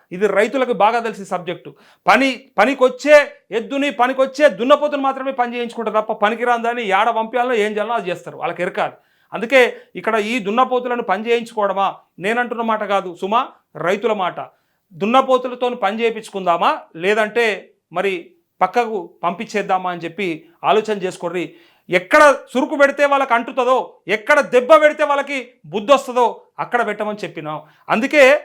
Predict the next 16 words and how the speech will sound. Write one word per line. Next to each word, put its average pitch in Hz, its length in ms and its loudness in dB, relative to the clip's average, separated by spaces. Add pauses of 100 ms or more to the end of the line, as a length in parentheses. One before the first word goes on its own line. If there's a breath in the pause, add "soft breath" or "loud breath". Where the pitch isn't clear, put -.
(200)
గ్రామ 240 280 6
పంచాయతీ 269 480 -2
ఎన్నికలల్లా, 240 600 -2 (280)
ఈ 254 240 -2
స్థానిక 277 340 4
సంస్థల 254 360 -4
ఎన్నికలల్లా 214 680 0 (260)
వాళ్ళకు 208 280 0
ఒక్కసారి 214 420 2
రుచి 208 300 -4
చూపిస్తే 220 720 -2
దెబ్బకి 202 680 2 (240)
అబ్బర 170 340 4
కొడక 233 260 2
అని 226 160 0
అనుకోవాలి. 180 420 -4